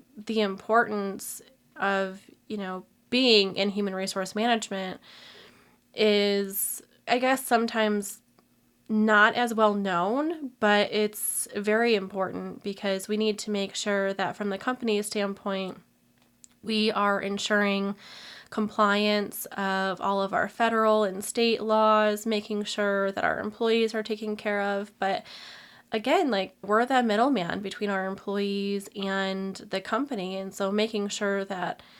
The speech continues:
both parties are doing what they need to be doing, you know, that's kind of where we fall in line. And making sure that we're recruiting actively when needed is crucial to the continuation of the company, to make sure that we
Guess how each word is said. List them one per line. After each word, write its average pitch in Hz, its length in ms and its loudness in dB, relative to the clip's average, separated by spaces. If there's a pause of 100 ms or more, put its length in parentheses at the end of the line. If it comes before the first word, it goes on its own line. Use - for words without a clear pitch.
(340)
both 220 380 6
parties 214 760 2
are 190 520 -2
doing 202 280 -2
what 190 140 -2
they 202 80 -4
need 190 220 -4
to 190 80 -12
be 185 160 -6
doing, 190 760 -4
you 202 100 -10
know, 190 120 -8
that's 202 240 -4
kind 220 220 -2
of 202 60 -2
where 185 120 -2
we 202 160 -2
fall 185 320 0
in 180 120 -6
line. 180 340 -4
And 180 200 -6 (640)
making 220 360 2
sure 214 280 2
that 196 220 0
we're 196 500 0
recruiting 202 880 0
actively 190 1080 -4
when 185 520 -4 (100)
needed 180 600 -6
is 185 640 -8
crucial 190 720 0
to 190 720 -2
the 185 360 -6
continuation 190 840 -4
of 185 240 -6
the 180 80 -10
company, 190 440 -2
to - 120 -8
make 185 140 -6
sure 190 180 -4
that 185 140 -4
we 185 240 -6